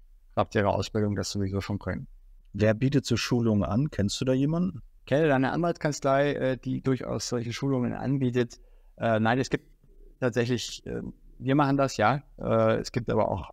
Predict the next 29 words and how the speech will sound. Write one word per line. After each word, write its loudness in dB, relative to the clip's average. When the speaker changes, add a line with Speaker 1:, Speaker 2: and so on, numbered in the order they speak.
Speaker 1:
andere -2
Anbieter 0
am 0
Markt, 4
die 2
entsprechend 0
diese -4
Schulungen 0
anbieten. -4
Ähm, 0
man -6
braucht 4
da 4
einfach -2
einen -10
gewissen -4
Überblick -2
über -2
die, -2
die -8
rechtlichen 2
Anforderungen 0
und -10
über -2
den -2
Umgang 2
mit 0
solchen 0
Situationen. 0